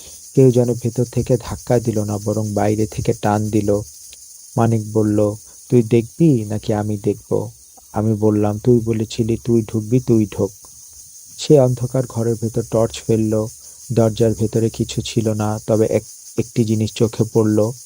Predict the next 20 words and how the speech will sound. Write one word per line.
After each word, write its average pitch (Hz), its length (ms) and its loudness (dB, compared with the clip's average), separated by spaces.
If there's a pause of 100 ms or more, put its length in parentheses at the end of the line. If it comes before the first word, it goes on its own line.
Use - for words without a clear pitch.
(280)
একটা 113 260 -2
কাঠের 110 420 0
টেবিলের 110 360 2
উপর 107 300 -2
রাখা 107 300 -2 (120)
পুরনো 147 460 4
কম-, 110 240 2 (120)
কলমদানিতে 113 840 0
এখনো 113 400 -6 (100)
তিনটা 110 300 -2
কলম 107 340 0
সোজা 110 320 0
করে 107 280 -2
রাখা, 107 420 -2 (420)
যেন 120 240 4
স্যার 113 340 -2
আজও 120 600 0 (140)
ফিরে 113 240 4
এসে 110 200 -2
লিখবেন। 104 520 -2